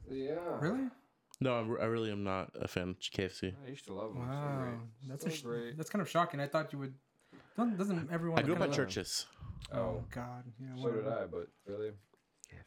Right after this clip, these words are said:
Speaker 1: C.
Speaker 3: Churches and then Popeyes.
Speaker 2: You said, you said
Speaker 1: All right.
Speaker 2: fried pickle, right?
Speaker 3: Yes,
Speaker 1: Ye-
Speaker 3: it's, like, on the sign, it, like, says Kentucky Fried, and then it has a pickle sign over the Kentucky.
Speaker 2: Ah, okay.
Speaker 3: So it's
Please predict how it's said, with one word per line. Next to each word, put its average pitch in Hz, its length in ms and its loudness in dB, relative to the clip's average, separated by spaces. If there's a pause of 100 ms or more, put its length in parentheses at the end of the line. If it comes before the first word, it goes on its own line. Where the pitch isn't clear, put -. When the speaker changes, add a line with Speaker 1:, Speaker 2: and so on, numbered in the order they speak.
Speaker 1:
C. - 220 -16
Speaker 3:
Churches 131 640 4
and 110 120 2
then 110 400 2
Popeyes. 110 840 2 (680)
Speaker 2:
You 160 80 4
said, 175 260 6
you 170 60 4
said 165 120 4
Speaker 1:
All 165 40 6
right. - 60 -2
Speaker 2:
fried 147 340 6
pickle, 127 220 -2
right? 123 180 -2 (680)
Speaker 3:
Yes, 110 260 4 (100)
Speaker 1:
Ye- 117 80 2
Speaker 3:
it's, - 200 -4 (800)
like, 127 220 2
on 127 160 4
the 139 100 2
sign, 131 460 4
it, 104 80 2
like, 101 180 2
says 110 320 2
Kentucky 113 540 0
Fried, 113 500 2
and 107 100 2
then 104 120 2
it 98 40 2
has 107 140 2
a 104 60 -2
pickle - 320 0
sign 110 320 0
over 101 200 0
the 101 60 -2
Kentucky. 113 720 4
Speaker 2:
Ah, 123 400 -4
okay. 123 360 -10
Speaker 3:
So 113 160 4
it's - 120 -6